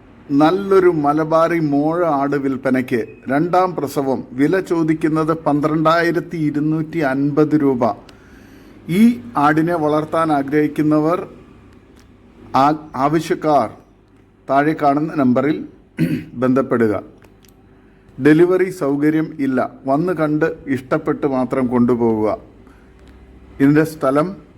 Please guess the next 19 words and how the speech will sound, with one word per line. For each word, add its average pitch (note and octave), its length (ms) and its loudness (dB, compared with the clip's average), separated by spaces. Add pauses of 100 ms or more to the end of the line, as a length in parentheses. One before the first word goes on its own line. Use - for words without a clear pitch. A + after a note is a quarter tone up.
(280)
വെട്ടിച്ചിറയാണ്. C#3+ 920 0 (1080)
നല്ല E3+ 180 2 (120)
തീറ്റയും F3+ 320 0
കുടി E3 220 0 (120)
ഇടനീട്ടവും D#3 840 -2 (420)
നല്ല C#3 200 -2
പാലുമുള്ള C3 880 0 (340)
വളർത്താൻ C3 580 0
അനുയോജ്യമായ C3 880 0
ഒരു A#2 200 -2
നിറച്ചന B2+ 720 0
ആടാണ് A#2 720 -2 (1400)
വിൽപ്പനയ്ക്ക് B2 480 2
വന്നിട്ടുള്ളത്. A2+ 680 -6 (200)
ആവശ്യക്കാർ B2+ 560 0 (100)
താഴെ A#2+ 320 0
കാണുന്ന A#2+ 400 -2
നമ്പറിൽ A#2+ 340 -4
ബന്ധപ്പെട്ട്. A#2 640 -2